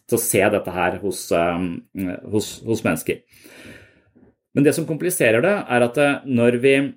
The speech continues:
når vi er sammen med andre mennesker, og, og denne transaksjonen hele tiden foregår, disse betsa blir lagt og tatt imot eller avvist, så, så er det ofte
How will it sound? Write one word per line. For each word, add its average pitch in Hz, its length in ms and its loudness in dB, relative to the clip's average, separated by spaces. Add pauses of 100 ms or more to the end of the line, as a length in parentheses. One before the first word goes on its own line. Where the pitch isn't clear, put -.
(760)
når 113 220 0
vi 135 100 8
er 127 160 2
sammen 107 360 -2
med 135 100 2
andre 113 180 -2
mennesker, 139 540 0 (100)
og, 120 560 2
og 113 220 -4
denne 110 560 2
transaksjonen 123 840 0
hele 110 220 2
tiden 113 260 0
foregår, 120 460 4
disse 127 240 -2
betsa - 400 -2
blir 117 160 2
lagt 117 260 -4
og 131 100 0
tatt 127 220 -2
imot 101 240 -4
eller 110 220 4
avvist, 156 420 0 (240)
så, - 440 2
så 127 180 0
er 104 160 2
det - 140 0
ofte - 360 -2